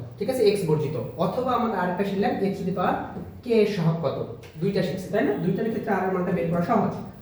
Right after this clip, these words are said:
আমরা বলছিলাম এইটা আর এটা গুণ, তাহলে কি করবো? এই যে দেখেন, এটা লিখে দিচ্ছি আমি ডিফারেন্ট ডিফারেন্ট কালার দিয়ে, m into হচ্ছে কি বলেন তো? m into n, এই যে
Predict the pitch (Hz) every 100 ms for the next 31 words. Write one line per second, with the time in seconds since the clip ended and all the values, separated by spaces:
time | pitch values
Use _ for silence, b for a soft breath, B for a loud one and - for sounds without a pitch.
0 | B B - 180 196 196 214 - 190 185
1 | 208 202 185 180 175 151 120 - - -
2 | - 165 190 - - - 185 185 185 -
3 | 139 120 120 117 127 135 135 123 120 123
4 | 117 120 131 139 123 120 123 117 117 113
5 | - - - 143 190 - - - - 156
6 | 156 160 160 - - - 135 151 156 -
7 | B B B B - 156 156 156 156 -
8 | - 135 117 - - - - - 143 120